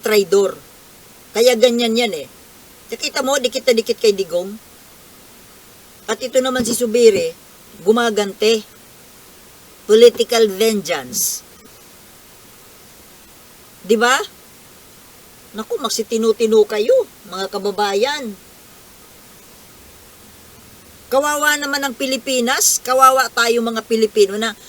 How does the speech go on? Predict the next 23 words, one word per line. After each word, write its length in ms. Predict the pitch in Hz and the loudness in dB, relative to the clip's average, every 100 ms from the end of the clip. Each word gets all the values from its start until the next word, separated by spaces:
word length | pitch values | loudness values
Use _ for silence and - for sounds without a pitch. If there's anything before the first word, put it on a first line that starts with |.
| - 196 | -20 -2
ganitong 640 | 247 277 277 - 262 240 | 2 2 0 0 0 0
klase 400 | 262 311 311 269 | 0 0 0 -4
ng 80 | 254 | -4
mga 240 | 240 226 | -4 -4
tao 320 | 226 208 151 | -2 -2 -2
ang 240 | 208 208 190 - - - - - | -6 -6 -10 -18 -20 -20 -20 -14
iniluluklok 880 | 302 277 277 262 262 247 - 240 - | -6 -2 0 4 4 4 4 2 2
natin 400 | 226 208 226 220 | -2 -2 0 0
para 320 | 220 202 190 | -2 -2 -4
mamuno 480 | 190 190 196 185 180 180 | -6 -6 -4 -4 -6 -6
sa 240 | - 165 | -6 -6
atin. 320 | 147 - 196 233 - - - - - - - - - - - - - - - - | -8 -8 -12 -12 -20 -20 -20 -20 -20 -20 -20 -20 -20 -20 -20 -20 -20 -20 -12 -8
Ang 160 | 277 190 | -6 -2
daming 400 | 269 277 277 233 | -2 -2 -6 -4
traidor 400 | 240 226 190 240 208 | 0 2 4 2 2
dyan 160 | 214 | -2
sa 320 | 208 214 190 170 | -2 -4 -6 -6
gobyerno, 480 | 190 180 185 185 | -6 -4 -6 -6
mga 240 | 175 170 175 | -14 -14 -14
kababayan. 400 | 160 156 143 139 302 | -14 -12 -14 -12 -8
Ang 160 | 254 | -6
daming 400 | 196 381 349 247 | -2 -2 -4 -8
traidor. 480 | 226 202 160 143 | -4 -4 -4 -6